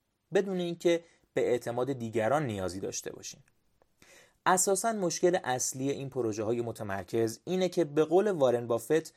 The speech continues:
تا زمانی که آب استخر رو خالی نکنن، متوجه نمیشین چه کسایی برهنه شنا می‌کنن.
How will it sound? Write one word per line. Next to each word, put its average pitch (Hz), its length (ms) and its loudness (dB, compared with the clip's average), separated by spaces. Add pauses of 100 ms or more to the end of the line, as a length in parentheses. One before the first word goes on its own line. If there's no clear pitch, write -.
(260)
تا 175 180 6
زمانی 175 500 0
که 180 140 0
آب 180 320 4
استخر 160 480 0
رو 135 100 -2
خالی 117 300 -2
نکنن، 120 540 -4 (280)
متوجه 131 600 0
نمیشین 147 580 -4
چه - 160 -8
کسایی 120 460 -2
برهنه 117 420 -2
شنا 90 300 -8
می‌کنن. - 440 -16